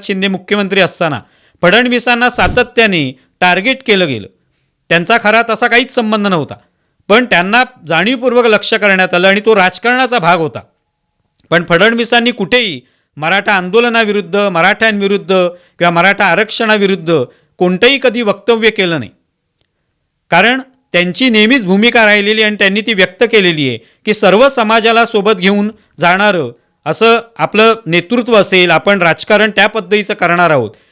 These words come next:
हे त्यांनी वारंवार सांगितलं. आणि त्यातूनच कदाचित असेल की त्या मुलीचा, ज्या पीडित मुलगी जी होती तिच्या वडिलांनी ज्या, तेव्हापासूनच फडणवीसांशी संपर्क ठेवला होता,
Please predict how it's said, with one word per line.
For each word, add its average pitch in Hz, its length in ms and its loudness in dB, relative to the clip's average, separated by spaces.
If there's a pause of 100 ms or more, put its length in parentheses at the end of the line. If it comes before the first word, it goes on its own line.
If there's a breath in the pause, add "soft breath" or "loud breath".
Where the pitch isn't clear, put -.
(140 soft breath)
हे 190 100 2
त्यांनी 233 220 0
वारंवार 214 440 0
सांगितलं. 151 460 -6 (500)
आणि 143 200 -2
त्यातूनच 269 500 0
कदाचित 220 400 0
असेल 165 440 -4 (420)
की 233 280 0 (460)
त्या 214 260 0
मुलीचा, 196 520 -4
ज्या 190 200 2
पीडित 202 580 -6
मुलगी 208 300 0
जी 202 120 -2
होती 180 400 0
तिच्या 208 280 0
वडिलांनी 180 600 0 (840)
ज्या, 165 280 2 (260)
तेव्हापासूनच 196 920 0 (140)
फडणवीसांशी 208 720 0
संपर्क 202 400 -2
ठेवला 185 340 0
होता, 180 280 2